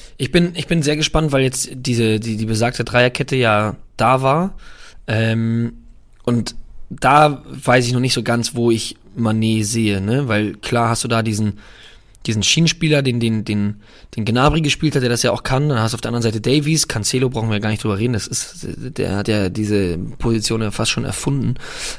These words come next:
Ähm, und da dann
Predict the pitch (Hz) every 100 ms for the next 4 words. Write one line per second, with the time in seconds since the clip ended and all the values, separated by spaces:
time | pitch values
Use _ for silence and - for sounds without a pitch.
0 | - 110 107 104 107 - - - - -
1 | - - - - - - - - - -
2 | - 123 113 - - - - - 120 151
3 | 160 151 151